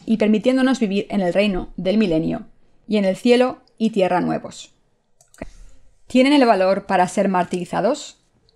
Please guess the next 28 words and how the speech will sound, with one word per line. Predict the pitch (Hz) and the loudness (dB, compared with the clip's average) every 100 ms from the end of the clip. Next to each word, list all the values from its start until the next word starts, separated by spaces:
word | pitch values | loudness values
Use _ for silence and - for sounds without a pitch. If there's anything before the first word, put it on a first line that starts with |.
| _ _ - | _ _ 0
Ahora | 180 202 202 190 | 4 4 6 2
es | 196 | 2
el | 202 | -2
tiempo | 196 208 202 180 | 0 -2 0 0
para | 180 170 | 2 0
que | 180 175 - | -2 -6 -6
os | 190 - | -10 -4
se | 202 | -2
preparen | 190 185 214 202 | 0 2 2 2
en | 190 190 | -2 -6
fe | 208 180 | -4 0
para | 175 | 0
el | 180 | 0
martirio, | 175 175 170 147 - _ _ _ _ _ | -2 -4 -6 -6 -10 _ _ _ _ _
y | 208 | -4
para | 208 190 | 0 0
hacer | 196 220 | 2 0
eso | 214 - 175 - | 0 -2 -4 -6
deben | - 196 220 | -4 0 2
tener | 196 196 | 0 0
la | 180 | -2
fe | 170 175 160 - _ _ _ | 0 -2 -2 -8 _ _ _
en | 202 | 0
la | 196 | 0
redención | 190 175 180 226 247 269 - | 0 -2 -2 0 0 -2 -10
que | - 196 | -6 -2
permite | 190 196 214 233 | 0 0 0 0
totalmente | 214 190 196 220 208 175 | 2 0 2 0 2 -2